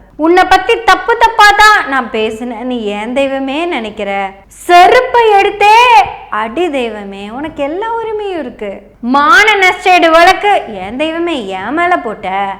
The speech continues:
எத்தனை மேடைகள்ல இந்த போலீஸ்காரங்களை பத்தி எவ்வளவு நல்லா பேசியிருக்கேன்னு தெரியுமா தெய்வமே? உன்னை எல்லாம் எனக்கு வர ஆத்திரத்துக்கு நீ என்ன வேணாலும் பண்ணலாம் தெய்வமே, ஏன் தெய்வமே?" எதுக்கு? ஏன் பொங்குற? அடுத்த வாட்டி இந்த மாதிரி நோட்டீஸ்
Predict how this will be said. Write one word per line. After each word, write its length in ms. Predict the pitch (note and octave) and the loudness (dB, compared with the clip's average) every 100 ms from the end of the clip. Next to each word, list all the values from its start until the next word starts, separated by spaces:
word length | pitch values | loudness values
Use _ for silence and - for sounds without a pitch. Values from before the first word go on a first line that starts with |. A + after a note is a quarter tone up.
| - _ | -16 _
எத்தனை 520 | A#3 F#4 G4 B4 A#4+ | 0 0 2 0 2
மேடைகள்ல 720 | A#4 A4+ A#4+ B4+ A#4 A4+ G#4 C#4+ | 4 4 4 4 4 6 4 4
இந்த 200 | C#4 - | 2 2
போலீஸ்காரங்களை 880 | - C#4 E4+ F4+ E4+ D#4+ D4+ D4+ D4 | 4 4 4 2 4 4 4 4 4
பத்தி 400 | C#4+ D4 B3+ - G3 | 0 -2 -6 -10 -16
எவ்வளவு 380 | F#3+ A#3 D4+ | -6 -4 -4
நல்லா 400 | C4+ A3+ C4 F4+ F#4 | -6 -8 -4 -4 -4
பேசியிருக்கேன்னு 540 | F4+ F4 D#4 D4+ D4 | -8 -6 -6 -6 -4
தெரியுமா 360 | C4+ B3+ B3+ B3 | -4 -4 -2 -4
தெய்வமே? 600 | A3 G#3+ G#3 G3+ G3+ G3+ G3+ _ _ | -6 -8 -8 -10 -12 -14 -20 _ _
உன்னை 400 | A#3 A3+ B3 C4+ | -12 -6 -2 0
எல்லாம் 320 | C4+ D#4 G#4 G#4+ | 0 2 2 2
எனக்கு 240 | G4+ F#4+ | 0 2
வர 180 | F4 G#4 | 4 6
ஆத்திரத்துக்கு 1040 | F#4+ F4 G4+ - G#4 G#4 E4+ E4+ D#4+ E4+ D#4 A3 - | 6 6 4 2 -2 -2 -2 4 6 6 4 -2 -8
நீ 180 | B3+ A#3+ | -8 -8
என்ன 320 | B3 E4 F4 | -6 -6 -6
வேணாலும் 400 | D4 D4 F4+ F#4+ | -6 -6 -6 -6
பண்ணலாம் 340 | D4 C#4 D4 | -8 -6 -6
தெய்வமே, 600 | B3+ A3 G3+ G3 G3 G3 G3+ - _ G#3+ | -6 -10 -10 -14 -14 -14 -18 -20 _ -14
ஏன் 240 | B3 D4+ D4+ | -8 -6 -4
தெய்வமே?" 600 | B3+ G3+ G3 F#3+ F#3+ F#3+ _ - | -4 -8 -12 -16 -18 -20 _ -12
எதுக்கு? 460 | C4+ D4 E4 - G#3 F#3+ - C4 | -10 -10 -12 -14 -18 -18 -12 -8
ஏன் 160 | G4 G4 | -8 -8
பொங்குற? 340 | C4+ C4 C#4 F3+ E3+ _ _ _ - | -10 -8 -10 -10 -16 _ _ _ -2
அடுத்த 360 | G#3+ B3 A#3+ C#4 | 0 0 0 2
வாட்டி 320 | D4+ E4 G4 | 4 4 2
இந்த 160 | G4 F#4 | 2 2
மாதிரி 180 | F#4+ F#4 | 2 2
நோட்டீஸ் 360 | E4 F4+ F#4+ | 2 2 0